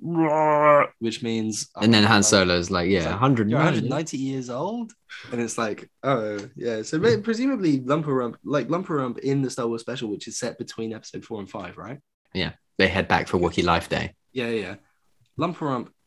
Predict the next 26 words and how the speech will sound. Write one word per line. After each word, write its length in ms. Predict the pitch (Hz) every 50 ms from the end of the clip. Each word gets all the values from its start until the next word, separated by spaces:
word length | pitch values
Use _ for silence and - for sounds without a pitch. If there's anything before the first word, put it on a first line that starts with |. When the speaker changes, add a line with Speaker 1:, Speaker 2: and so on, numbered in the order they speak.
| _ -
Speaker 1:
could 600 | - - - - - 131 139 139 127 117 117 -
be 120 | - 110 101
forty. 640 | 98 - - 101 98 95 - - - 85 - - _ _ _ _ _ _ _ _ _ -
Speaker 2:
Because 180 | 123 120 127
Grogu 560 | 123 113 87 82 123 127 131 139 131 120 104 98
is 200 | 92 87 - -
fifty. 520 | - 117 - - - 76 78 101 123 135 _ _ _ _ _
Speaker 1:
Yeah. 420 | - - 127 127 107 90 87 98 - - -
So, 300 | 156 - - 139 135 131 - 127
okay, 260 | 147 147 143 143 120
maybe, 260 | 123 135 143 147 147
maybe 440 | 139 143 151 151 143 139 123 110 101
Lumper 440 | - 120 120 120 110 - 113 104 107
Rump 200 | 104 101 95 -
is, 380 | 98 98 98 98 - - - - _ _ _ _ _ _ _ _ _ _ _ -
maybe 140 | 127 127 135
Lumper 300 | 127 120 113 - - 110
Lump, 220 | 104 98 101 95 - - -
Lumper 480 | 110 110 - - 107 104 104 - 110 104
Lumper 340 | 101 98 95 92 - 98 98
Lump 280 | 95 95 95 101 -
Lump 380 | - 101 98 95 95 98 95 -
is 260 | 123 - 101 - - -
twenty-five, 840 | - - 117 110 104 - - - 85 85 85 87 85 85 - - - -
let's 200 | - 80 78 -
say. 320 | - 87 80 76 - -